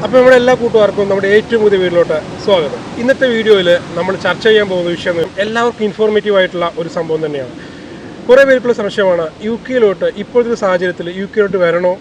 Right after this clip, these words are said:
വേണ്ടയോ എന്നുള്ളത്. അതേപോലെ യു കെയിലോട്ട് വരാൻ ആഗ്രഹമുള്ള ഒരുപാട് പേർക്ക് അതൊരു ആഗ്രഹമായിട്ട് മനസ്സിൽ കരുതി നടക്കുന്ന സ്റ്റുഡൻസ് ആയിട്ട് വരണം, അങ്ങനെ ചിന്തിക്കുന്ന ഒരുപാട് പേരുണ്ട്. അപ്പോൾ അവർക്കെല്ലാം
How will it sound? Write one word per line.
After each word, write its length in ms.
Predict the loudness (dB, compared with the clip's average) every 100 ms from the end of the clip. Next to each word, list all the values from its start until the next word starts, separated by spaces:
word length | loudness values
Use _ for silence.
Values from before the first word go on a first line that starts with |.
| -4
വേണ്ടയോ 320 | -6 -2 -4
എന്നുള്ളത്. 260 | -4 -10 -14 -18 -20 -16 -2
അതേപോലെ 340 | 2 4 2
യു 120 | -2
കെയിലോട്ട് 260 | -2 0 2
വരാൻ 140 | 2
ആഗ്രഹമുള്ള 640 | 2 0 2 2 2 -2 -4
ഒരുപാട് 340 | -8 -2 0 2
പേർക്ക് 420 | 0 -2 -6 -8 -8
അതൊരു 260 | -8 -6 -6 -6
ആഗ്രഹമായിട്ട് 680 | -6 -2 0 2 2 0
മനസ്സിൽ 240 | -2 -6 -6
കരുതി 320 | -8 -6 -6
നടക്കുന്ന 380 | -6 -6 -6 -8
സ്റ്റുഡൻസ് 420 | -4 -2 -2 0
ആയിട്ട് 220 | -2 -2
വരണം, 320 | -2 -2 -4 -8 -18 -14
അങ്ങനെ 180 | -4 -4
ചിന്തിക്കുന്ന 360 | -4 -6 -4
ഒരുപാട് 240 | 0 2 2
പേരുണ്ട്. 300 | -2 -8 -14 -20 -18 -8
അപ്പോൾ 140 | -2
അവർക്കെല്ലാം 580 | 0 0 0 0 0 -2